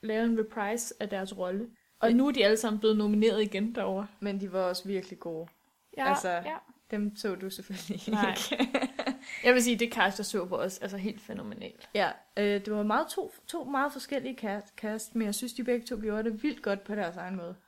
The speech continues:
Speaker 1: Og det er jo også det med det her cast, der har været. Der har jo været sådan lidt, øh, sådan outrage, outcry med, det er jo en, øh,
Speaker 2: Nå,
Speaker 1: en
Speaker 2: ja,
Speaker 1: sort
Speaker 2: ja.
Speaker 1: kvinde, der spiller Hermione Granger,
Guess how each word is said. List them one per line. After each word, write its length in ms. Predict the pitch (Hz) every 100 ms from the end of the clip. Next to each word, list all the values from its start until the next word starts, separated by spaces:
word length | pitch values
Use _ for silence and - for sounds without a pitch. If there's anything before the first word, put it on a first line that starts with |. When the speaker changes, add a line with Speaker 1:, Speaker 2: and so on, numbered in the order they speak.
| _ 233
Speaker 1:
Og 100 | 226
det 20 |
er 40 | 220
jo 40 |
også 140 | 233 233
det 80 | 254
med 100 | 240
det 120 | 220
her 60 |
cast, 420 | 220 226 233 233 247
der 60 |
har 100 | 214
været. 260 | 202 196 214
Der 60 |
har 80 | 196
jo 40 | 190
været 200 | 196 214
sådan 140 | 240
lidt, 220 | 220 220
øh, 160 | 208 196 185 180 226
sådan 220 | 226 220 196
outrage, 560 | 214 226 202 190 - -
outcry 600 | 202 214 - 208 190 214
med, 300 | 214 208 202 - -
det 60 | 226
er 40 |
jo 120 | 208 208
en, 200 | 196 196
øh, 260 | 196 196 190 _
Speaker 2:
Nå, 80 | 214
Speaker 1:
en 60 | 220
Speaker 2:
ja, 80 | 214 208
Speaker 1:
sort 180 | 269 262 -
Speaker 2:
ja. 60 | -
Speaker 1:
kvinde, 400 | - 262 269 269
der 60 | 240
spiller 440 | - 226 214 208 202
Hermione 400 | 208 196 202 220
Granger, 420 | 214 208 208 220